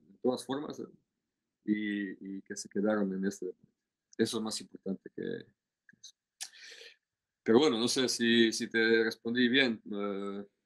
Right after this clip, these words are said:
ser entrenador joven a día de hoy es bastante complicado. Sí, si no tienes a alguien cerca que te va a enseñar, como yo tenía mucha, mucha suerte de tener un, un entrenador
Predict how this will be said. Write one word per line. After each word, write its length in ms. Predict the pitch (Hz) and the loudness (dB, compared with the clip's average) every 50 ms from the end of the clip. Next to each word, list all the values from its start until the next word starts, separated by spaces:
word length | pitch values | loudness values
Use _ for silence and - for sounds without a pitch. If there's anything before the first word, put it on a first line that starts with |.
| _ _ _ | _ _ _
ser 360 | - - 131 135 139 147 135 131 - - - _ - - 110 110 | 4 10 10 12 12 10 8 0 -8 -16 -20 _ -4 -2 0 0
entrenador 380 | 117 117 113 120 135 139 131 - | 0 0 0 0 -2 -2 -2 -2
joven 340 | - 143 139 135 135 127 | 0 0 2 2 2 0
a 100 | 120 117 | 0 0
día 160 | 117 131 131 123 | 2 2 4 6
de 80 | 120 | 6
hoy 200 | 131 139 135 123 | 6 8 8 6
es 200 | 117 113 - - | 6 4 2 -4
bastante 420 | 110 104 - - 113 107 - 104 - | -8 -8 -6 -4 -6 -6 -6 -8 -10
complicado. 480 | 104 101 - 101 95 101 98 101 101 - | -12 -12 -10 -10 -10 -10 -10 -12 -12 -8
Sí, 180 | - - 98 - | -4 -4 -4 -4
si 140 | - - 98 | -6 -10 -8
no 140 | 107 113 113 | -8 -6 -4
tienes 320 | - 120 120 117 113 - | -2 -2 -2 -2 -2 -4
a 40 | 113 | -4
alguien 380 | 117 117 113 113 107 107 - _ _ _ | -4 -4 -4 -4 -6 -8 -10 _ _ _
cerca 500 | - - 131 131 123 - 156 165 185 190 _ _ _ _ _ _ _ _ - | -2 2 2 2 2 2 -4 -4 -6 -8 _ _ _ _ _ _ _ _ -6
que 120 | - 104 | -4 -2
te 100 | 95 110 | -2 -2
va 200 | 104 113 117 120 | -2 -2 -2 -2
a 40 | 120 | -2
enseñar, 500 | 117 117 - 110 110 120 131 143 135 _ - | -4 -4 -6 -4 -4 -4 -4 -4 -6 _ -4
como 200 | 104 104 107 107 | -2 2 6 6
yo 120 | 113 117 | 6 6
tenía 600 | - 117 117 117 117 117 117 117 117 113 113 113 113 113 110 - _ _ _ | 6 6 6 8 8 8 8 6 6 4 4 2 2 0 -2 -4 _ _ _
mucha, 640 | - 117 123 123 135 147 151 151 139 - - 131 123 | -8 -6 -6 -4 -4 -2 0 0 0 -2 -2 -4 -4
mucha 260 | 123 123 113 - 110 | -4 -4 -4 -6 -6
suerte 380 | - - 120 120 117 - 123 | -4 0 0 0 0 0 0
de 100 | 110 107 | -2 -2
tener 240 | 104 - 110 113 113 | 0 0 2 4 6
un, 200 | 117 120 117 110 _ | 6 4 4 2 _
un 220 | - 117 120 117 110 | 2 2 4 4 2
entrenador 480 | 104 - 113 113 117 123 135 190 - | 2 2 6 8 10 10 8 8 4